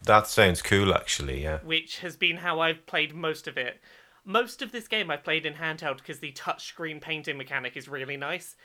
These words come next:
Speaker 2: You don't have to, like, press any button to go into a painting mode. You just start touching the touchscreen and off you go.
Speaker 1: Oh, cool.
Speaker 2: Uh, yeah, it's just, it is still a very satisfying,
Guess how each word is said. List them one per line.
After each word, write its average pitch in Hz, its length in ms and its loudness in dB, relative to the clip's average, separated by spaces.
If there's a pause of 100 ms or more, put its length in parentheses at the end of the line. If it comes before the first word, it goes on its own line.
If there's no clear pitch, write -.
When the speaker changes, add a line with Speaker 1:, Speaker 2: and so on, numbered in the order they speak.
(260)
Speaker 2:
You 165 120 -6
don't 196 220 -2
have 180 180 -2
to, 196 80 -8
like, 175 240 -2
press 175 260 0
any 160 180 -2
button 156 260 -2
to 156 100 -10
go 139 200 -2
into 143 240 -8
a 131 40 -4
painting 143 400 -8
mode. 156 300 -8
You 160 100 -8
just 156 240 -4
start 151 300 0
touching 139 340 -8
the 135 60 -6
touchscreen 135 600 -6
and 127 280 -12 (540)
off 143 240 -4
you 143 160 -2
go. 170 400 -2 (240)
Speaker 1:
Oh, 80 140 -6
cool. 76 360 -4 (120)
Speaker 2:
Uh, 147 400 4 (220)
yeah, 359 120 0 (200)
it's - 180 -4
just, 320 260 -4 (440)
it 285 160 6
is 262 240 -2
still 320 320 -2
a 185 60 0
very 208 360 0
satisfying, 185 1000 -2